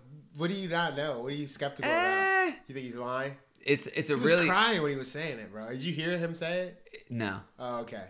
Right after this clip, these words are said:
Speaker 2: But I've heard a few different people say that they got onto it
Speaker 1: And
Speaker 2: like
Speaker 1: he put it
Speaker 2: that.
Speaker 1: in a song called "Pain," about, "I looked up to you, you're supposed to be my big dog, and you did introduce me about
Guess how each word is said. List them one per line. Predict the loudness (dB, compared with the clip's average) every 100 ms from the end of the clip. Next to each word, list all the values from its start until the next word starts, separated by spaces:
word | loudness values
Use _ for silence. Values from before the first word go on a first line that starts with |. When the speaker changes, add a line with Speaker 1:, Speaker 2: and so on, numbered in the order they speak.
| -2
Speaker 2:
But | 2
I've | 4
heard | 4 2
a |
few | 0 -2
different | -2 -2 -4
people | -4 -4
say | 0 0
that | 0
they | -4 -2
got | 2 2
onto | 0 0 0
it |
Speaker 1:
And | 2
Speaker 2:
like | 4
Speaker 1:
he |
put | 6
it |
Speaker 2:
that. | 6 6
Speaker 1:
in | 2
a |
song | 0 -2 -2 -4
called | -6 -6 -8
"Pain," | -8 -10 -14 _ _ _ -20 _ _ _ _
about, | -12 -8 -8 -8 -14 -14
"I | -10
looked | -10 -8
up | -10 -10
to |
you, | -12
you're | -12
supposed | -14 -14
to |
be | -14
my | -12 -10
big | -10 -10
dog, | -10 -10 -10 -14 _ _ -20
and | -18
you | -16 -16
did | -18 -20 -20 -20
introduce | -20 -16 -16 -16
me | -18
about | -16 -16